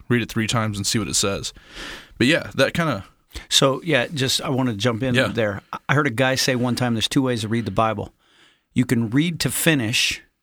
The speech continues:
Speaker 2: which is what you were saying. "I gotta
Speaker 1: Mm-hmm.
Speaker 2: get a chapter done, or
Speaker 1: Right.
Speaker 2: five chapters a day," or whatever that is, you know, my one-year Bible reading plan.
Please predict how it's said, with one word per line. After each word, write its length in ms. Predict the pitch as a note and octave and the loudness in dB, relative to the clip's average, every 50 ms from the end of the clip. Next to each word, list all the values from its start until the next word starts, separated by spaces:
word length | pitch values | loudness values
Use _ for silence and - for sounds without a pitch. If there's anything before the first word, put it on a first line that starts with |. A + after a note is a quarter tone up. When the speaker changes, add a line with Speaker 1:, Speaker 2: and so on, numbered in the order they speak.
| _ _ _ _ _ _ _ _ | _ _ _ _ _ _ _ _
Speaker 2:
which 240 | - A#2+ B2 A#2 - | -2 -2 0 0 0
is 220 | B2 A#2 A2+ G2+ A2+ | -2 -2 -2 -2 -2
what 180 | A#2 A#2 A#2+ | -2 -2 0
you 120 | B2+ A#2+ A#2 | 0 0 0
were 80 | A2+ | 0
saying. 320 | - - B2+ A2 G#2+ - G2+ | 0 0 0 0 0 0 0
"I 100 | A#2+ C3 | 0 2
gotta 140 | B2+ B2 A#2 | 2 0 0
Speaker 1:
Mm-hmm. 40 | A2+ | 0
Speaker 2:
get 100 | A#2 A#2+ | -2 0
a 40 | A2+ | 0
chapter 340 | - - A#2+ A2 - - A2 | 2 2 2 0 -2 -4 -2
done, 280 | G2+ A2+ G#2 - F2 - _ - | 0 0 -2 -2 -6 -8 _ 0
or 80 | A#2+ A2+ | 2 2
Speaker 1:
Right. 180 | - - - - | 2 0 0 2
Speaker 2:
five 240 | - C3 A#2+ A#2 G2 | 2 2 2 2 0
chapters 400 | - A#2+ A#2 - - A#2 G#2+ G2+ | 0 0 0 0 -2 -4 -4 -2
a 40 | G#2+ | -2
day," 260 | G2+ G#2+ A2 A2+ - | -2 -2 -2 -4 -4
or 80 | - A#2 | -4 -2
whatever 280 | A#2 A#2 A#2 A#2 A#2 A#2 | -2 -2 0 0 -2 -2
that 140 | A2+ A#2 A#2+ | -2 -2 -4
is, 240 | A#2+ A#2 G#2 - | -4 -4 -2 -2
you 60 | B2+ A2 | -2 0
know, 120 | G#2+ A2 | 0 0
my 200 | G#2+ A2 A2 G#2+ | -2 -2 -2 -2
one-year 440 | A2+ A2+ B2 B2+ B2 B2 A#2+ A#2 A2 | 0 0 0 2 2 0 0 -2 -2
Bible 440 | G2+ G2+ A2 G#2+ A2 A2 G#2+ G#2+ G#2 | 0 0 0 0 0 -2 -2 -2 -2
reading 380 | A2 A2+ A2+ A2+ A2+ A2 G#2 | -2 -2 -2 -2 -2 -2 -2
plan. 260 | - A2 A2 G#2+ G2 | -2 -4 -4 -4 -6